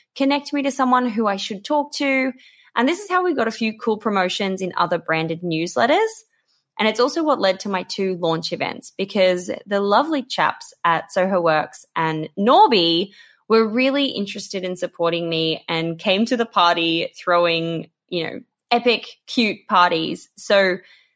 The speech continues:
you really do have to put yourself out there. You have to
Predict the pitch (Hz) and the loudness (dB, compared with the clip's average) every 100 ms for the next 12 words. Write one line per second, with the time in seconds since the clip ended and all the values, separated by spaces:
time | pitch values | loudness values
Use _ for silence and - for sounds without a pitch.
0 | _ _ _ _ _ _ _ - 214 269 | _ _ _ _ _ _ _ -4 2 4
1 | 381 285 233 202 202 - - 165 - - | 4 2 0 -2 -6 -10 -8 -6 -6 -2
2 | - - - - 190 233 262 - | -4 -4 -10 -6 -2 -2 -2 -4